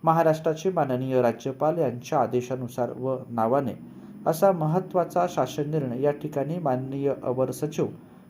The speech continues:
महाराष्ट्र शासन यांच्या सहीनुसार आपल्याला उपलब्ध झालेला आहे. याच्यामध्ये स्पष्टता आहे की जे अखिल भारतीय सेवेतील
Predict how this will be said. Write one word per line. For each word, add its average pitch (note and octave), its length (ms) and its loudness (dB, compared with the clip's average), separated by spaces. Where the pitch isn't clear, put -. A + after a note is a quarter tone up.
महाराष्ट्र C#3 680 0
शासन D#3 560 -2
यांच्या C3+ 460 -2
सहीनुसार C#3+ 680 -4
आपल्याला A#2 420 -4
उपलब्ध C#3+ 460 2
झालेला A#2 420 0
आहे. G#2 160 -8
याच्यामध्ये A3+ 540 6
स्पष्टता E3+ 580 -2
आहे D3+ 180 2
की D#3 160 -6
जे F#3+ 280 0
अखिल F#3+ 380 0
भारतीय D3+ 580 -4
सेवेतील D3 640 -4